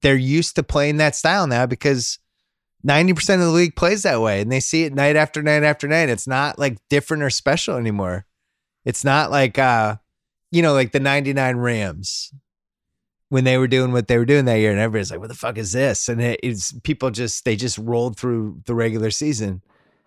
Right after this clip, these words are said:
People just hadn't seen it in that form, and then people eventually got used to it, and they figured out how to play 'em. And with the Warriors, I, it just, it's a really bad sign for them. 'Cause I will say this, in the Bulls three-peat, even when the Bulls were tired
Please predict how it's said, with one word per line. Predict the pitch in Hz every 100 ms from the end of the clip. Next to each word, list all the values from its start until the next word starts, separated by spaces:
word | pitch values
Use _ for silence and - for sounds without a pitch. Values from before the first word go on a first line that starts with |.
| _ _ -
People | 131 139
just | 123 -
hadn't | 135 120 92
seen | - - 175 113
it | 85
in | - 107
that | 113 101
form, | - 151 135 107 110
and | 110
then | 113
people | - 120 123
eventually | 110 117 - 123
got | 113 90
used | 98 -
to | 104
it, | 107
and | 101
they |
figured | 98 113 107
out |
how | 98
to | 95
play | 147 131
'em. | 98 92 _ _ _ _ _ _ _ 123
And | 123 120 117
with | 113
the | 120
Warriors, | 127 165 139 104 98 -
I, | 117 87 71 _ _ _ _ -
it | 120 95
just, | 131 113 -
it's | 131 107
a | 113 87
really | 117 127 143 139
bad | 127 123 113
sign | - 123 117
for | - 101
them. | 90 87 -
'Cause | 123
I | 131
will | 147 180
say | - 143
this, | 117 95 117
in |
the | 117
Bulls | 104 139 139 -
three-peat, | 135 131 - 113 101 -
even | 120 139
when | 131
the | 120
Bulls | 120 120 98
were | 101
tired | - 117 110 110 107